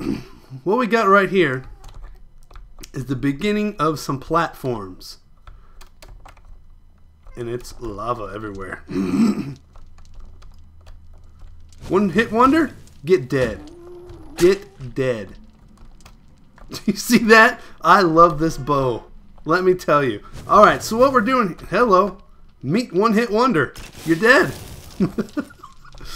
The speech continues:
Oh, I love that bow. Okay, guys, I'm sorry. That, that's just the best bow in the world. Back to what I'm saying. Okay, platforms. I have taken over.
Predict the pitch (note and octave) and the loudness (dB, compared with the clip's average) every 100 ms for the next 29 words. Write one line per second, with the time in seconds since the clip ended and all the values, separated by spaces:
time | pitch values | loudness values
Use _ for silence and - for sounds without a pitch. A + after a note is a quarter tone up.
0 | - - F4 F#4 D#4 A#3+ A3+ G3 F#3 D3 | -8 6 8 10 10 6 2 2 2 2
1 | D#3+ C3 G2+ - - - B3+ A#3 E3+ D#3 | 2 0 -2 -12 -4 6 8 8 6 4
2 | C#3+ E3 E3+ - D#3 C3+ A2+ - - - | 2 2 2 2 2 2 0 -6 -14 -16
3 | - G3+ G#3 - G3+ F#3+ - F#3+ D3+ E3 | -4 0 0 2 0 0 -2 -8 0 0
4 | D#3 C#3+ D3 C#3 C3 B2+ A#2+ A#2 G#2+ - | 0 0 0 0 0 0 0 -2 -4 -10
5 | - - - - - - - - - - | -18 -20 -20 -20 -20 -20 -18 -20 -20 -20
6 | - - - - - - - G3 G3+ A#3 | -20 -20 -20 -20 -20 -8 0 0 2 0
7 | A#3+ A3+ C#4+ D4 B2 C3 F#3 B3 C4+ C3 | 0 0 0 -2 -2 -4 -4 0 0 0
8 | - - - - - - C4+ D4 - E3+ | -8 -20 -20 -20 -20 2 4 4 2 -2
9 | G#2 G2+ - - - E3+ - B3+ B3 G#3+ | -2 -8 -16 -10 -4 -4 -2 -4 0 4
10 | F3+ F3 F3 - | 4 4 0 -2